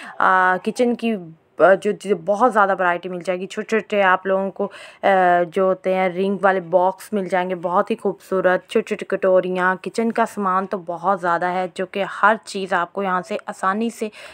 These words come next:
मिल जाएगी। टी-, अ, ये, अ, टूथपेस्ट, और टूथपेस्ट, सॉरी, कह रही हूँ, ब्रशेज़ वगैरह, और, अ, ये प-, परफ्यूम हर किस्म के। और ये जो बॉक्स हैं, ये तो बहुत मज़बूत हैं, बच्चों के,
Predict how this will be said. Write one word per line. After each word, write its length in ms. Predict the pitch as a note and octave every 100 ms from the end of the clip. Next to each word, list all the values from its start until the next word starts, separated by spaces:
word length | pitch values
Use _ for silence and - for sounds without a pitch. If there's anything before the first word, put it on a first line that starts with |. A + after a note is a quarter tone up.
| -
मिल 100 | G3+
जाएगी। 400 | F3+ F#3 F3+ G3
टी-, 320 | F#3+ A3 G3
अ, 240 | F#3 F3+ F3+
ये, 400 | E3+ F3 E3+ F3 _ - - _
अ, 220 | - F#3
टूथपेस्ट, 720 | F#3 A3 - - G#3+ G#3 F#3+
और 120 | - F#3
टूथपेस्ट, 420 | G3+ G#3 G3 F#3
सॉरी, 240 | G3 F#3+
कह 240 | F#3 F#3+ F3
रही 140 | F3+
हूँ, 180 | F#3 A#3 - _
ब्रशेज़ 560 | E3 F#3+ F#3 - A3 F#3
वगैरह, 420 | F#3+ F#3 F3 F3 F3+ F#3
और, 500 | - F3+ F3 F3 E3+
अ, 220 | F3 F3 F3 D#3+
ये 60 | F#3+
प-, 420 | - G3 F#3+ F3+
परफ्यूम 400 | F#3 F3 F#3+ G3 E3+
हर 240 | F#3+ G#3 - _
किस्म 380 | A#3 - B3+ A#3
के। 140 | G3
और 180 | F3+ F#3
ये 160 | F#3+ G#3
जो 100 | F#3 F#3
बॉक्स 440 | F#3 G3 G3+ -
हैं, 100 | G#3
ये 140 | G#3
तो 140 | G#3 F#3
बहुत 380 | E3 E3+ G#3 G3 -
मज़बूत 580 | F#3 F3 D#3+ F3 F#3 -
हैं, 200 | F#3+ F#3
बच्चों 300 | F3+ - F#3+
के, 240 | E3 G3